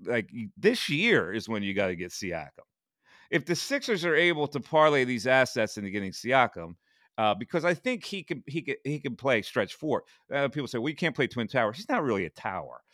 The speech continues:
He plays a lot on the perimeter. Uh, he can play stretch four. Uh, he'll shoot a three. I think that would be the biggest asset they can get.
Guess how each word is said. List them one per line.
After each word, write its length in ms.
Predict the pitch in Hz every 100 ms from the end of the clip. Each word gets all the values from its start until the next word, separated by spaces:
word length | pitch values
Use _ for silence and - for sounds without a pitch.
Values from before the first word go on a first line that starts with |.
| _ -
He 80 | 202
plays 280 | - 220 123
a 60 |
lot 240 | 135 139 131
on 80 |
the 80 | 107
perimeter. 680 | - 113 113 117 113 113 98
Uh, 220 | 101 101
he 120 | 110
can 120 | 104
play 220 | 107 123 110
stretch 340 | - 107 -
four. 340 | - 101 98 - _ _ 101
Uh, 180 | 98
he'll 120 | 104 113
shoot 340 | - 123 120
a 40 |
three. 520 | 95 101 101 101 92 85 _ _ -
I 100 | 127
think 160 | 135
that 180 | 120 117
would 120 | 107
be 180 | 101 101
the 100 | 95
biggest 440 | 87 131 127 113
asset 420 | 117 110 - 104 -
they 120 | 92
can 180 | 95 95
get. 280 | 151 135